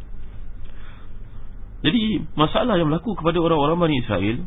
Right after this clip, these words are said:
golongan Yahudi ni lebih tepat untuk kita katakan, pengikut yang tidak setia kepada Nabi Musa, kerana kegelisahan dan sentiasa rasa tidak puas.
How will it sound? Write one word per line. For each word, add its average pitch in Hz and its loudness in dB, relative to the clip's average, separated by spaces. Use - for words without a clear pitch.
golongan 123 6
Yahudi 139 2
ni 110 4
lebih 101 0
tepat - -2
untuk 107 -2
kita 104 -2
katakan, 98 -2
pengikut 113 0
yang 107 0
tidak 101 -4
setia 123 0
kepada 104 -2
Nabi 104 2
Musa, 95 -2
kerana 117 2
kegelisahan 107 0
dan 107 2
sentiasa 101 -2
rasa 104 2
tidak 95 -2
puas. 87 -4